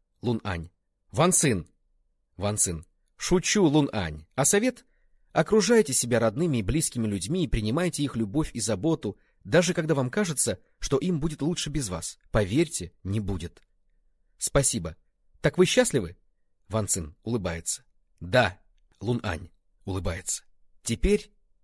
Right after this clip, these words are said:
да. Отрывок из серии интервью «Роль в твоей жизни». На вопросы Мань Цу отвечают Ван Цин и Лун Ань, участники проекта «Искупление».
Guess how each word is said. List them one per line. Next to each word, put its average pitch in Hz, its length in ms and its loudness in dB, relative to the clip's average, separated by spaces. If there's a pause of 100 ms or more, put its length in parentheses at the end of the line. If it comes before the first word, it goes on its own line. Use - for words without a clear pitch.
(140)
да. 87 320 -2 (1160)
Отрывок 202 420 2
из - 180 0
серии 151 300 0
интервью 127 580 -4
«Роль 160 200 0
в - 80 -10
твоей 143 260 -2
жизни». 95 480 -6 (220)
На 117 100 -2
вопросы 117 400 -2
Мань 98 240 -4
Цу - 180 2
отвечают 139 460 -2
Ван 90 240 -4
Цин 180 220 0
и 107 120 -6
Лун 147 240 -2
Ань, 202 300 -2 (240)
участники 185 500 -2
проекта 104 420 -4
«Искупление». 76 640 -6